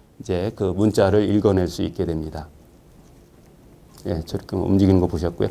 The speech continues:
그래서 멘토들에게 굉장히 많은 그런 레퓨테이션을 만들어주려고 저희가 멘토의 날도 가지고 가고 또 뭐 이달의 멘토도 뽑아서 이렇게 감사패도 전달해드리고 그러고 있습니다. 그래서, 어, 계속 많은 행사들이 있을 때마다 멘토님들이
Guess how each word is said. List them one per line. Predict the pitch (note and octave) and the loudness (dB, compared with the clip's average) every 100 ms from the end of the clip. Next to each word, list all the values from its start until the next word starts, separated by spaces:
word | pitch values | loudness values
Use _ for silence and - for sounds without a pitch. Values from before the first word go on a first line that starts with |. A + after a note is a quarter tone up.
| - - - | -6 -18 4
그래서 | D#3 D3 | 8 10
멘토들에게 | C#3+ C#3 F3 F3+ D#3+ C#3+ D3 | 10 10 10 10 10 10 8
굉장히 | C#3+ C#3 D#3+ | 8 8 10
많은 | C3 A2+ C3 C3+ C3 | 8 8 8 8 6
그런 | B2+ A#2 A#2+ A#2 | 6 8 8 8
레퓨테이션을 | G#2+ A2 D3 D3+ C#3 | 4 4 4 4 4
만들어주려고 | G#2+ A#2+ A#2 A2 A2 A2 | 4 4 4 4 4 4
저희가 | G2 G2 G2 | 4 4 2
멘토의 | G2 A2 B2 B2+ | 2 0 4 4
날도 | A2+ G2+ A2 A2 G#2 | 4 4 4 6 6
가지고 | F#2+ F#2 G2 G2 | 2 -4 -2 2
가고 | F#2 F#2 A2+ A#2+ B2 - - - _ _ | 2 2 4 4 2 -4 -20 -20 _ _
또 | G#2 F#2+ F#2 | 2 2 4
뭐 | F#2 | 2
이달의 | G#2 C3 C3 | 4 6 6
멘토도 | A2 G2 F#2+ G2+ G#2 F#2+ | 6 2 2 2 2 2
뽑아서 | C3 A2 G2+ G2+ | 4 4 2 -2
이렇게 | F#2 G2+ G2 | -2 -2 -2
감사패도 | G#2 A2 A2 A2+ G2 | 0 0 0 0 -4
전달해드리고 | - F#2 G2 F#2+ F2+ F#2 F#2+ | -2 0 2 0 0 0 0
그러고 | F2+ F2 | 0 -2
있습니다. | E2+ F2+ F2+ | -2 -4 -4
그래서, | F2+ F#2+ F#2 - - - - - | -2 -4 -6 -12 -20 -20 -20 -6
어, | F#2 - - - | -2 -2 -6 0
계속 | B2 A2+ B2 | 4 6 6
많은 | G2+ A#2 | 6 4
행사들이 | C3+ D3+ C#3 B2+ | 2 2 4 2
있을 | F#2+ A2+ | 0 0
때마다 | A2+ F#2+ F#2+ | 0 2 2
멘토님들이 | G#2 F#2+ G#2+ G#2 G2+ F#2 G#2+ C#3 | 2 2 2 2 4 4 4 4